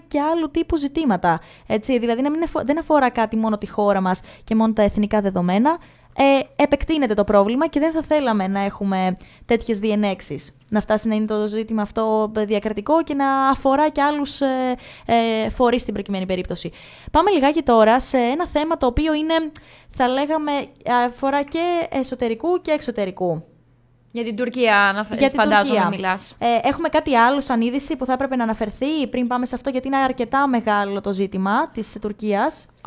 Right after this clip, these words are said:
Speaker 2: Όχι, ας αναφερθούμε τώρα στην Τουρκία.
Speaker 1: Ωραία. Πάμε λιγάκι τότε στην, ε, δήλωση που προκαλεί, ε, του Τούρκου Κομάντο, όπως ακριβώς αναφέρεται, το χίλια εννιακόσια ενενήντα έξι. Ε, είναι ο Αλή, ε, Τουρξέν και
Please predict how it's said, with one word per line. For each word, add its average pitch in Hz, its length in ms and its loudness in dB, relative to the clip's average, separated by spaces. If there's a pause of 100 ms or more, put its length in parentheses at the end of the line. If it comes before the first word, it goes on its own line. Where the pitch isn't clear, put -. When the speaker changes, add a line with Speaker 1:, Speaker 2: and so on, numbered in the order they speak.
(100)
Speaker 2:
Όχι, 269 160 -8
ας 240 100 -10
αναφερθούμε 254 580 -10
τώρα 240 220 -8
στην 220 160 -16
Τουρκία. 214 580 -2
Speaker 1:
Ωραία. 220 380 2 (320)
Πάμε 349 180 0
λιγάκι 285 340 0
τότε 277 220 -2
στην, 233 460 -2
ε, 208 340 2 (280)
δήλωση 247 540 0
που 214 80 -6
προκαλεί, 233 1120 0 (100)
ε, 196 540 -2
του 208 140 -6
Τούρκου 277 240 -4
Κομάντο, 214 720 2
όπως 220 240 -4
ακριβώς 202 340 -6
αναφέρεται, 208 540 -2
το - 400 -12
χίλια - 60 -12
εννιακόσια 320 400 -4
ενενήντα 233 260 0
έξι. 220 540 -2 (340)
Ε, 240 80 -2 (1000)
είναι 330 220 -2 (120)
ο 247 60 4
Αλή, 226 520 0
ε, 202 160 0
Τουρξέν 220 720 -4
και 311 300 -2